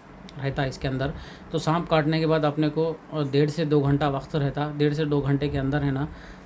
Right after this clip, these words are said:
आप, अ, डिस्ट्रिक्ट हॉस्पिटल को चल जाना। झाड़ फूँक चक्कर में रहेंगे तो आपकी जान भी जा सकती है। अ, दोस्तों, अ, ये जो दिख रहे ना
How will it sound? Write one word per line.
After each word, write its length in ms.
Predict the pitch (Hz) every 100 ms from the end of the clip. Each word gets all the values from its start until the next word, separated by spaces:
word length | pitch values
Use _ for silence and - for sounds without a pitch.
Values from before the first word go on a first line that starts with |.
| -
आप, 200 | 151 151 - - - 156
अ, 140 | 151
डिस्ट्रिक्ट 380 | 139 139 180 143
हॉस्पिटल 360 | 156 - 156
को 100 | 151
चल 220 | 147 143 139
जाना। 340 | 139 143 147 170
झाड़ 280 | 139 147 151
फूँक 280 | 160 156
चक्कर 300 | - 156 160
में 140 | 151 147
रहेंगे 260 | 139 139
तो 100 | 147
आपकी 240 | 139 - 147
जान 280 | 135 135 139
भी 240 | 147 139 - - - -
जा 200 | 147 139
सकती 320 | 135 139 - 135
है। 180 | 147 - - - -
अ, 60 | 151
दोस्तों, 520 | 147 165 190 180 175 156 - -
अ, 380 | 151 139 135 135
ये 180 | 135 143
जो 180 | 147
दिख 140 | 143 151
रहे 120 | 170
ना 220 | 147 151